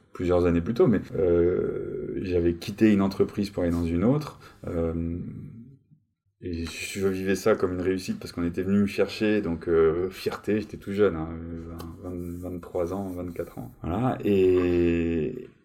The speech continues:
et cette entreprise, je me suis pas du tout plu, euh, pas du tout reconnu, euh, et je dis, « Waouh ! » Et, et tout ça pour plaire. Quand je dis plaire, c'est plaire et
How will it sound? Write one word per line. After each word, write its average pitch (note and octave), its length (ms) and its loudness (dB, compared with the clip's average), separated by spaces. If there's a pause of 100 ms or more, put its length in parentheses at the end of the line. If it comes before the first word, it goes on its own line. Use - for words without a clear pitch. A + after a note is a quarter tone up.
et G2+ 60 -2
cette G2 200 0
entreprise, F#2+ 640 -2
je D#2+ 120 -6
me E2 100 -4
suis E2 260 -12 (140)
pas A#2+ 120 2
du G#2 160 -6
tout G2 140 -10
plu, A#2 520 -8 (440)
euh, D#2+ 260 -6 (280)
pas A#2 160 2
du G#2 140 -6
tout G#2 160 -2
reconnu, G2+ 720 0
euh, E2+ 560 -2 (260)
et - 60 -14
je - 80 -18
dis, « - 160 -20
Waouh ! » G#2+ 360 -10 (600)
Et, F2+ 240 -2
et - 140 -2 (440)
tout - 120 -12
ça B2 180 2
pour B2+ 300 -4
plaire. A#2 480 4
Quand F2+ 100 -8
je D#2+ 80 -8
dis D#2+ 100 -12
plaire, C3 380 -4
c'est - 160 -10
plaire B2 540 0
et F#2 200 0